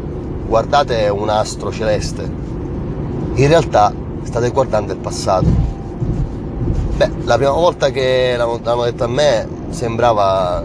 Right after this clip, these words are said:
proprio una, una frase detta tanto per essere detta, quando in realtà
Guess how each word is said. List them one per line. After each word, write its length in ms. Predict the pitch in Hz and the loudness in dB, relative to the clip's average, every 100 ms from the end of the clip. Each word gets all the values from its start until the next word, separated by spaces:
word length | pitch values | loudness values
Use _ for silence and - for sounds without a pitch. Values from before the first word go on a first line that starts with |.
| 80 | -6
proprio 360 | 104 104 98 92 | -2 -2 -2 -4
una, 460 | 95 92 95 92 | -2 -2 0 -2
una 160 | 98 107 | 0 0
frase 300 | - 123 110 | 2 2 2
detta 220 | 104 104 | -2 0
tanto 280 | 101 101 95 | 0 0 0
per 160 | 92 | 0
essere 340 | 95 - 95 92 | 0 -2 -4 -2
detta, 440 | 92 82 - - - - - - - - - - - | -2 -4 -6 -8 -6 -8 -8 -6 -4 -4 -6 -6 -6
quando 320 | - 104 90 92 | 2 2 2 2
in 60 | |
realtà 460 | 107 139 - 92 | 4 2 2 0